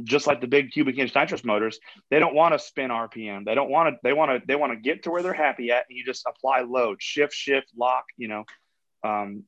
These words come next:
very similar concept to that. So that's, um, that and the, the, the tall gearing that we run, um, and the torque that we do make, which, um, although we try to stay out of the torque 'cause it's really hard on parts. Uh,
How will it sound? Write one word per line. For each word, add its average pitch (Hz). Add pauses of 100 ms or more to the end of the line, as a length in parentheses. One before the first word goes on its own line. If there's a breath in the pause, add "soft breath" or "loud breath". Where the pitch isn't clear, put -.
very 143
similar 135
concept 120
to 107
that. 107
So 107 (460 soft breath)
that's, -
um, 139
that 156
and 131
the, 113 (100)
the, 117 (160)
the 117
tall 151
gearing 110 (160)
that 113
we 113
run, 101 (500)
um, 101 (300)
and 117
the 107
torque 160
that 123
we 117
do 135
make, 107 (420)
which, 110 (100)
um, 101 (140)
although 120
we 120
try 156
to 139
stay 123
out 127
of 117
the 113
torque 113
'cause 110
it's 104
really 123
hard 117
on 101
parts. 101 (440)
Uh, 98